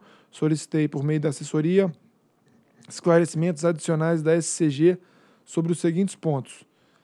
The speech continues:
Se a análise da S F G no âmbito do processo punitivo que instruiu o termo de intimação vinte e oito de dois mil e sete teve como foco analisar a excludente responsabilidade do agente sob o viés de extensão de prazo contratual, a quem,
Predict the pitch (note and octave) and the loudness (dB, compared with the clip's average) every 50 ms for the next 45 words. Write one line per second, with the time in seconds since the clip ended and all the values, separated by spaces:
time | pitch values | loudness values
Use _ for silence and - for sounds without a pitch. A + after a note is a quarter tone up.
0 | _ _ _ - - - F3 F3 E3+ E3+ F3 F#3 F#3 F3 D#3 E3 F3 E3+ D#3 F3 | _ _ _ -12 -4 0 0 2 2 2 2 2 2 0 0 0 0 0 0 -4
1 | D#3+ - F3 D#3 C#3 D#3+ E3 D#3+ D#3 D#3 E3 E3+ E3+ D#3+ D#3+ D#3+ D#3 - E3 D3+ | -6 -4 -4 -2 0 0 0 0 0 0 0 0 -2 -4 -8 -10 -6 -4 -4 -4
2 | C3+ - - E3 E3 D#3 - - F3 E3+ D#3+ - - - E3 D#3+ C#3+ C3+ C3 B2+ | -4 -2 -2 -2 -2 -2 -4 -6 -6 -6 -6 -6 -6 -2 0 0 0 -2 -6 -10
3 | _ _ _ _ _ _ - - D#3+ D#3 - - F3 D#3+ D#3+ D#3+ D#3+ D#3 D3 - | _ _ _ _ _ _ -6 -4 -4 -2 0 0 0 2 2 4 2 2 0 0
4 | - E3 E3+ E3+ E3+ E3 - - D#3+ E3+ E3+ E3 C#3 - - D#3+ D#3+ D3+ C#3 C3 | 0 0 2 2 0 -2 -2 -4 -4 -2 -2 -4 -4 -4 -2 -2 -2 -2 -2 -6
5 | _ _ _ _ _ _ _ - E3 D#3 E3 D#3 - D#3+ E3 D#3 E3 E3 E3 D3+ | _ _ _ _ _ _ _ -10 -4 -4 -4 0 0 0 0 0 0 -2 -2 0
6 | C#3+ D#3+ D#3 C#3+ - - E3 D#3 C#3+ - - - F3+ F#3+ F3+ F3 F3 F3 E3+ C3+ | 0 -2 -4 -4 -2 0 0 0 0 -2 0 4 4 4 4 2 -4 -2 -4 -4
7 | - - E3+ E3+ D#3 - D#3+ D#3 D#3 D#3+ D#3+ D3+ C#3 D3+ D3+ C#3+ - - _ _ | -2 2 2 2 2 2 -2 -2 0 0 -2 0 0 0 0 0 -2 -6 _ _
8 | _ _ _ _ - - C#3+ C#3 - - E3 D#3+ D3+ C#3 D#3+ F3+ F3+ - - E3 | _ _ _ _ -6 -4 -2 -2 -2 -2 -2 -2 0 2 0 0 0 -2 -4 -8
9 | D3+ - - D#3 D3 - D#3 D3 D3+ D3+ D3+ C#3+ D3+ D3+ D#3 D3 D3 D3 D3 C#3+ | -6 -6 -8 -8 -4 -4 -2 -2 0 -2 0 0 2 0 2 0 2 0 2 2
10 | C#3 C3 D3 D3 D3 C3+ - - - _ _ - _ _ _ - - - F#3 F#3 | 0 0 -2 -2 -4 -4 -8 -14 -18 _ _ -20 _ _ _ -12 -4 0 2 4
11 | F3+ F#3 E3 D3+ D#3+ D#3 D#3 D#3+ D#3 C#3 C3 D3+ F#3 F#3 F3+ - E3+ D#3+ C#3+ - | 4 2 2 2 2 4 4 4 2 2 0 -4 -4 -4 -4 -4 -4 -4 -4 -4
12 | - E3 E3+ E3+ E3 D#3 - D3+ D3+ D3+ C#3+ D3 - D#3 C3+ D3 D3+ C#3 - C#3+ | -4 -2 -2 -2 -2 -4 -2 -2 -2 -2 -2 -4 -8 -10 -8 -6 -6 -6 -4 -4
13 | D3 D3 D3+ F3 F3+ E3+ _ _ _ _ _ _ _ _ - - D3+ C#3 - - | -2 0 0 0 0 -2 _ _ _ _ _ _ _ _ -10 -8 -8 -8 -4 -4
14 | D#3+ E3 D#3 | -4 -4 -4